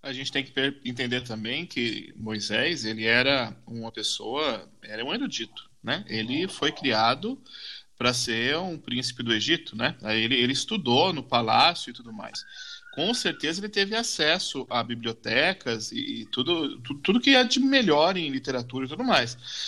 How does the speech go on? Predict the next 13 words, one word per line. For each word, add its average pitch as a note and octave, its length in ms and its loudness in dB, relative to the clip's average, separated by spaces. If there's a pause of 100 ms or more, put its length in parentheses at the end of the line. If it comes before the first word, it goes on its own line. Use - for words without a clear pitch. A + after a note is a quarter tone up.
(160)
Aí C#3+ 180 8
eu F3+ 80 4
vejo F#3 380 0
Moisés D#3+ 420 0
agora C#3 380 0
sentado C#3+ 600 0 (720)
no, A#2 640 -2
no A#2 140 -2
meio C3 240 4
do C#3 80 -4
seu B2+ 240 0
rebanho, B2 680 0 (260)
né? B2+ 280 2